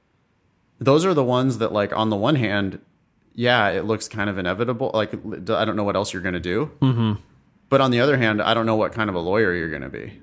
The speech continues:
Speaker 1: Like, I, I just don't know that you're gonna actually find a successful job as a lawyer.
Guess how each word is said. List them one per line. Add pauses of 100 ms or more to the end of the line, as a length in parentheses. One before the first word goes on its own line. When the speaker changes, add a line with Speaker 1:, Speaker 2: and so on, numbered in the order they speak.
Speaker 1:
Like,
I,
I
just
don't
know
that
you're
gonna
actually
find (120)
a
successful
job
as
a
lawyer.